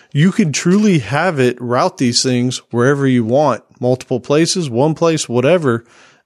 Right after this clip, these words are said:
And it is a really nice way of being able to move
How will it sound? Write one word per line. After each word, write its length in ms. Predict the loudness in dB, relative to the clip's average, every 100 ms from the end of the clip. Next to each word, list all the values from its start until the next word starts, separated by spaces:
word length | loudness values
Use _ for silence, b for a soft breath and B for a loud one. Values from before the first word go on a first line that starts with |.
| _
And 420 | 0 2 2 0 -4 _ _ _ _
it 160 | 2 4
is 220 | 4 4
a 160 | 2 0
really 420 | 0 0 2 2
nice 320 | 0 0 0
way 140 | 0 2
of 80 |
being 140 | 2 0
able 160 | 0 -2
to 60 |
move 420 | -2 0 -2 -6